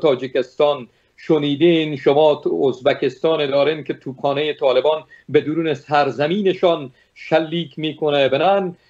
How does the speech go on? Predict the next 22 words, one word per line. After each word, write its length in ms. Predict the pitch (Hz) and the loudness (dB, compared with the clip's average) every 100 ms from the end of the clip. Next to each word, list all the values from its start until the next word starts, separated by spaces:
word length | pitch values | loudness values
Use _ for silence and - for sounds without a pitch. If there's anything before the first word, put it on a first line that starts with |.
| _ | _
خیلی 220 | - 196 | -6 -4
روشن 440 | 180 190 180 214 220 | -2 -2 0 0 -2
هست 380 | 175 175 123 - | 0 -2 -4 -6
که 80 | |
این 160 | 151 135 | -6 -4
کشورها 520 | 156 - 135 120 139 | -4 0 0 2 0
طالب 380 | 139 131 127 147 | 0 0 0 0
را 120 | 139 | 0
به 100 | 123 | 0
عنوان 300 | 120 127 143 | -2 -2 -2
یک، 220 | 135 127 - _ _ _ - | 0 -2 -4 _ _ _ 0
اه، 280 | 120 117 | 2 2
تهدید 680 | 107 - 175 139 139 208 - | -2 -4 -4 -4 -6 -6 -6
می‌بینن. 480 | 143 127 117 107 92 101 | -6 -6 -4 -6 -8 0
ولی 180 | 127 139 | 2 2
اینکه 520 | 180 254 247 190 139 - | 0 -2 -2 0 -2 -2
چه 200 | - 233 | -4 2
وقت 360 | 233 165 110 - _ _ _ | 2 2 -2 -8 _ _ _
این 200 | - 185 | -4 -2
کشورها 720 | 185 196 - 156 117 123 113 - | 2 0 2 0 2 0 0 0
اقدام 560 | 151 - 117 185 233 | -4 -2 0 2 2
می‌کنن 560 | 220 180 - 117 120 | -2 -4 -2 -2 -2